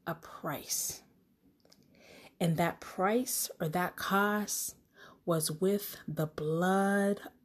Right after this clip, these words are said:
of Jesus Christ. No one can put a price on that. And he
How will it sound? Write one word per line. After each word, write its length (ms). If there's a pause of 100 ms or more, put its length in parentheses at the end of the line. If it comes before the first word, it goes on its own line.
of 540 (360)
Jesus 720 (260)
Christ. 880 (1080)
No 380
one 480 (760)
can 140
put 200
a 40
price 760 (180)
on 200
that. 560 (2000)
And 100
he 220